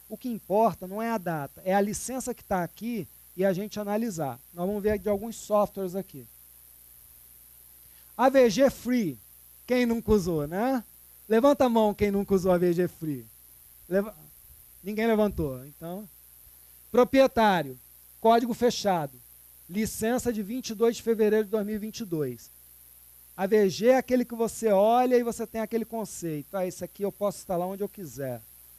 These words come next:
né? E aí ele fala aqui, ó, nessa licença, que, é, nenhuma solução do cliente é fornecida ou licenciada para uso por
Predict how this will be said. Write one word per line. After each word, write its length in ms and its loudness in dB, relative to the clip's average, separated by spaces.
né? 240 -10
E 80 -2
aí 80 6
ele 160 6
fala 280 2
aqui, 300 -4
ó, 220 0
nessa 300 -6
licença, 640 -8
que, 380 2
é, 800 4
nenhuma 600 2
solução 880 0
do 140 -8
cliente 960 -2
é 180 4
fornecida 840 0
ou 60 6
licenciada 840 0
para 300 2
uso 340 -2
por 360 4